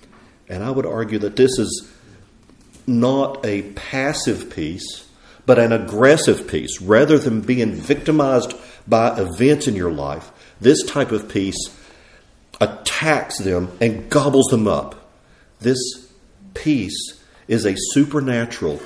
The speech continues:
permanent, positive, divine tranquilizer.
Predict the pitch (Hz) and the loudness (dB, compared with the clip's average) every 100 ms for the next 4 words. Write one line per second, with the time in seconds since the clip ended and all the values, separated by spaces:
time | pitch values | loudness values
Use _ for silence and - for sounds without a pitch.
0 | - - - - - 147 147 147 143 151 | -16 -20 -20 -12 -2 4 6 6 2 0
1 | - - - 143 139 117 113 92 - - | -8 -16 -2 2 4 2 0 0 -2 -14
2 | - 110 87 113 120 120 117 110 104 - | 0 0 0 0 2 0 0 -4 -8 -16
3 | _ _ _ _ _ _ - - 104 101 | _ _ _ _ _ _ -10 -4 -4 -4
4 | - - 71 67 73 71 - | -6 -8 -8 -10 -16 -16 -16